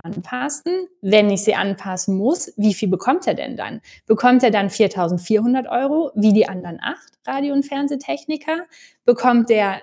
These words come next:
dreitausendvierhundert Euro, nämlich die vierhundert Euro mehr, die jetzt die anderen Radio- und Fernsehtechniker bekommen? Oder bekommt er vielleicht dreitausenddreihundert Euro? Denn die dreihundert Euro wären genau die zehnprozentige Vergütungssteigerung, die auch die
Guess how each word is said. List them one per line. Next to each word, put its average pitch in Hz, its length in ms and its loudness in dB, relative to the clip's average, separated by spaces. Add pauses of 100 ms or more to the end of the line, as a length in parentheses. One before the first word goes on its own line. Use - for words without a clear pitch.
dreitausendvierhundert 254 1120 0
Euro, 294 320 2
nämlich 214 360 2
die 214 120 2
vierhundert 208 800 0
Euro 180 320 -2
mehr, 196 380 -6 (120)
die 202 120 -2
jetzt 180 260 0
die - 80 -2
anderen 190 300 -6
Radio- 233 340 -2
und 262 100 2
Fernsehtechniker 277 840 -2
bekommen? 294 440 0 (520)
Oder 277 180 6
bekommt 262 380 4
er 262 80 2
vielleicht 214 400 0
dreitausenddreihundert 196 1600 0
Euro? 294 720 0
Denn 233 560 2
die 214 160 0
dreihundert 226 760 0
Euro 226 420 0
wären 214 280 0
genau 208 580 0 (140)
die 202 380 4
zehnprozentige 196 840 -2
Vergütungssteigerung, 180 920 -4
die 175 140 -4
auch 139 100 -6
die - 140 -20